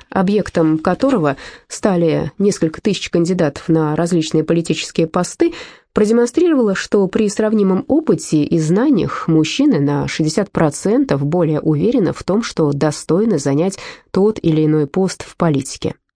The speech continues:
Еще одно исследование, охватившее около тысячи студентов Гарвардского университета,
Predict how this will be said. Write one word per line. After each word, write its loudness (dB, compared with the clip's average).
Еще 0
одно 4
исследование, 0
охватившее -2
около 0
тысячи -2
студентов -2
Гарвардского 0
университета, -2